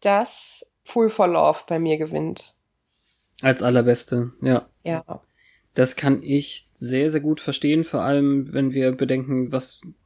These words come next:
Speaker 2: du für eine Liebe für Spike über hast.
Speaker 1: Ja, schon ein bisschen. Aber das ist halt, ja,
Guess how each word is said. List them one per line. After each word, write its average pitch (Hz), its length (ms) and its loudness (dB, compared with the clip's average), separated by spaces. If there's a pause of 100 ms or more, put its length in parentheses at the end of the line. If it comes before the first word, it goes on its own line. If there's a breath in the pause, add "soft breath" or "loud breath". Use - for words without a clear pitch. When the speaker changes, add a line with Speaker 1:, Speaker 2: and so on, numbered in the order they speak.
(300)
Speaker 2:
du 135 180 0
für 131 180 0
eine 127 160 4
Liebe 131 280 2
für 131 160 0
Spike 131 400 0
über 135 240 0
hast. - 480 -6 (720)
Speaker 1:
Ja, 175 180 4
schon 196 260 2
ein 165 180 2
bisschen. 160 480 -2 (1120 loud breath)
Aber 196 240 2
das 220 160 0
ist - 180 -8
halt, 202 200 0
ja, 214 420 0